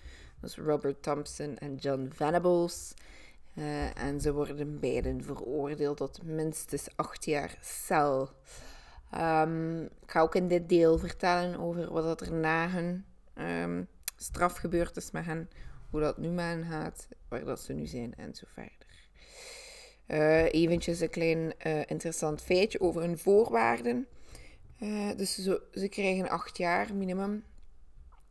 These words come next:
En ze worden na die acht jaar ook vrijgelaten. Daar ga ik straks ook verder op ingaan. Eh, maar bij hun vrijlating hebben ze wel voorwaarden gekregen. Eh, ze zijn zo parole, ehm, rules.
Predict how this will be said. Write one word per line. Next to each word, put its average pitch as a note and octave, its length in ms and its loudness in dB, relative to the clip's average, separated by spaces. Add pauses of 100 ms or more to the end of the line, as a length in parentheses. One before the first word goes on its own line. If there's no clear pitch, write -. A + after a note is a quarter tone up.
(140)
En E3+ 380 0
ze E3+ 80 -4
worden D#3+ 280 2
na D#3+ 160 2
die D3+ 140 0
acht - 180 -6
jaar D#3+ 220 0
ook - 160 -12
vrijgelaten. E3 760 0
Daar F3 100 -8
ga E3+ 60 -6
ik - 60 -12
straks - 340 -12
ook - 100 -10
verder F3 300 -4
op E3+ 140 -4
ingaan. G3+ 380 -2 (500)
Eh, F#3 280 -2 (100)
maar F3+ 160 4
bij F#3 160 10
hun F3+ 140 4
vrijlating E3+ 640 6
hebben D#3+ 160 -4
ze E3+ 60 -4
wel D3 220 4
voorwaarden A3+ 640 6
gekregen. G#3 640 0 (560)
Eh, - 200 -4
ze - 80 -6
zijn - 180 -8
zo D#3+ 160 -8 (100)
parole, F3 640 4 (420)
ehm, E3+ 520 -2 (1800)
rules. F3+ 560 -2